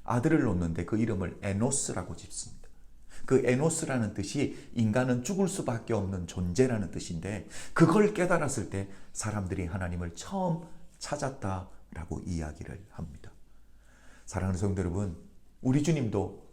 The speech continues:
세 번 기도하셨습니다. 내 뜻을 하나님 앞에 온전히 내려놓는 거죠. 하나님 앞에 내 생각을 내려놓는 기도입니다. 저는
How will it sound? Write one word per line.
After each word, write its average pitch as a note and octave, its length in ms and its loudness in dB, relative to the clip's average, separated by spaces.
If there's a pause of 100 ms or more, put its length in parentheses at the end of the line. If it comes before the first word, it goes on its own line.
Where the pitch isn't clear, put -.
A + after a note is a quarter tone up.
세 A2+ 320 -4
번 F#2+ 440 -4
기도하셨습니다. - 760 -8 (580)
내 A#2+ 240 6
뜻을 D#3+ 300 6
하나님 D#3 280 6
앞에 G#2 340 2 (260)
온전히 D#3 840 10
내려놓는 E2+ 920 2
거죠. - 280 -10 (1000)
하나님 F3+ 400 6
앞에 G2+ 380 0 (280)
내 B2+ 220 8
생각을 C#3 680 2
내려놓는 B2 800 8 (240)
기도입니다. - 880 -2 (1700)
저는 A#2+ 420 2